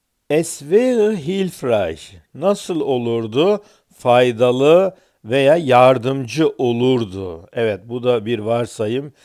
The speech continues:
Hangi durumda? Jeden Tag, her gün, neue Wörter, yeni kelimeler, zu lernen, öğrenmek. Evet, bunu bu şekilde yorumluyoruz. Her gün yeni kelimeler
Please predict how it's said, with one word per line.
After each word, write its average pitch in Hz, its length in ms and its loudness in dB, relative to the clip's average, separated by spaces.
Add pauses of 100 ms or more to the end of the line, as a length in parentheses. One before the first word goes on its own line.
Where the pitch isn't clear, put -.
(180)
Hangi 208 440 0
durumda? 131 680 0 (280)
Jeden 190 580 0
Tag, 104 400 -2
her 151 320 4
gün, 113 420 -8
neue 175 380 0
Wörter, 156 640 0
yeni 123 420 -6
kelimeler, 127 840 0 (300)
zu 131 400 -6
lernen, 123 540 0
öğrenmek. 117 920 -2
Evet, 104 280 -4
bunu 127 300 -12
bu 135 80 -10
şekilde 107 480 -8
yorumluyoruz. 104 920 -8 (340)
Her 196 320 2
gün 147 280 -6
yeni 135 400 -4
kelimeler 120 720 -6